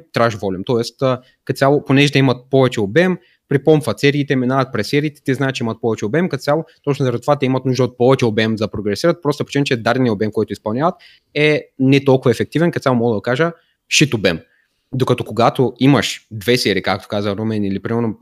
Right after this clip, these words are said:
дори и три да са, но като имаш две серии, ти знаеш, че това ти е единствения шанс на това оп-, повтор-, на това, а, на тези повторения, на това упражнение, ти да прогресираш, ще дадеш максимум от себе си. Ти нямаш четири-пет серии.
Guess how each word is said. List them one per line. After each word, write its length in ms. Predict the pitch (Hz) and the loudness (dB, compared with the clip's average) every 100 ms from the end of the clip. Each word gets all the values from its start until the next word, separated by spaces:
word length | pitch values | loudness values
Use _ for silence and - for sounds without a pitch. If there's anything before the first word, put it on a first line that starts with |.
| - _ _ | -18 _ _
дори 220 | 117 113 123 | -6 -2 0
и 80 | |
три 120 | 123 127 | 2 2
да 80 | |
са, 140 | 123 110 | 2 -2
но 200 | 113 - | -4 -6
като 180 | - 123 | -4 2
имаш 180 | 151 123 | 4 4
две 180 | 120 | 2
серии, 240 | 131 143 165 - - | 2 0 -2 -8 -4
ти 100 | 160 | -2
знаеш, 220 | 143 147 | 0 -2
че 120 | - | -4
това 160 | - 156 | 0 0
ти 100 | 160 | 2
е 20 | |
единствения 460 | 139 151 - 156 131 | 0 0 -2 -2 -2
шанс 260 | 143 147 | -2 -2
на 80 | 135 | -4
това 120 | 135 | -2
оп-, 440 | 131 131 127 117 - | -2 -2 -4 -4 -6
повтор-, 280 | 113 - | -8 -2
на 140 | 120 117 | 0 0
това, 300 | 123 123 123 | 2 2 2
а, 200 | 117 113 | -2 -2
на 140 | 107 104 | -2 0
тези 200 | 127 135 | -2 -2
повторения, 360 | - 151 143 | -2 2 4
на 100 | 135 | 2
това 200 | - 120 | 2 2
упражнение, 380 | 139 139 147 160 156 - - | 2 2 0 0 -4 -14 -4
ти 100 | 151 | 0
да 120 | 143 | 0
прогресираш, 480 | 123 113 110 143 151 | 0 -2 -2 -4 -4
ще 100 | 113 | -4
дадеш 360 | 110 107 139 | -2 0 0
максимум 360 | 120 120 - 127 | 0 -2 0 -2
от 120 | 110 | -2
себе 200 | - 92 | -4 -6
си. 80 | - | -4
Ти 100 | 131 | -2
нямаш 220 | 123 143 | 0 0
четири-пет 440 | - 131 123 113 - | -2 -4 -2 -4 -2
серии. 280 | 101 85 | -6 -6